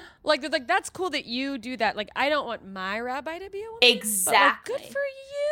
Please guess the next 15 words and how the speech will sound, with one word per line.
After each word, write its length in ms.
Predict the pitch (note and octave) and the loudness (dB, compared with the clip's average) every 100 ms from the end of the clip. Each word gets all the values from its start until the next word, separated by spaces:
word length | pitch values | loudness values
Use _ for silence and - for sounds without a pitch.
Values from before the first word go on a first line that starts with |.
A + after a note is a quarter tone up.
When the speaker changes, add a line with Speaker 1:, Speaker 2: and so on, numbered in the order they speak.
| D#5 D5 C5 G4+ | 0 0 0 -2
Speaker 1:
you." 280 | A3+ F#3 E3 | -4 -2 4
Speaker 2:
Exactly. 880 | A#3 G#3 G#3 G3 G3+ A#3 - - | 4 4 -4 2 4 4 0 -12
Like, 160 | F3 F3 - | -8 -6 -2
I'm 160 | C#4 | -4
glad 320 | C4+ C4+ D4+ E4 | 0 2 2 0
you're 140 | D#4 | -2
out 320 | A#3 A#3+ - | 0 0 -2
there 540 | A#3 G#3 G3+ G3 - _ _ _ _ _ _ _ _ | -4 -2 0 -2 -4 _ _ _ _ _ _ _ _
"You're 260 | G3+ A#3 A#3 | -4 2 6
not 240 | A#3 G#3+ | 6 4
my 120 | G3+ F#3+ | 2 -6
rabbi." 560 | E3+ F3+ - - A#2 B3 | -4 -4 -6 -12 -12 -12
Speaker 1:
Yeah, 320 | G#3 G#3 F#3 - _ - | -4 2 2 0 _ -2
that's 280 | C#4+ D4 | 0 0
great. 300 | - A3 F#3+ | -2 -2 -2